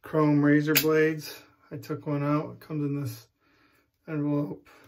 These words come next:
If you see some stuff on my face, I already, it bloomed my, uh, puck of soap, which,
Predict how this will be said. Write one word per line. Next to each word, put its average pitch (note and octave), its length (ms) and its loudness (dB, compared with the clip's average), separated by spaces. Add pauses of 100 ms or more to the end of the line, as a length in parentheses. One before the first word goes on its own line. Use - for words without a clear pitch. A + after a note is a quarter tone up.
(840)
If - 80 -20
you D3+ 60 -10
see D3+ 180 -8
some C#3 200 -4
stuff C#3 360 -4
on D#3 80 -6
my C3+ 160 -2
face, C#3+ 600 -2
I D3+ 80 -6
already, C#3 540 0 (760)
it C#3 180 -10
bloomed D3+ 640 0
my, C#3 600 2
uh, A#2+ 60 -2 (880)
puck C3+ 240 -8
of A#2+ 200 -4
soap, C#3+ 520 -2
which, - 360 -6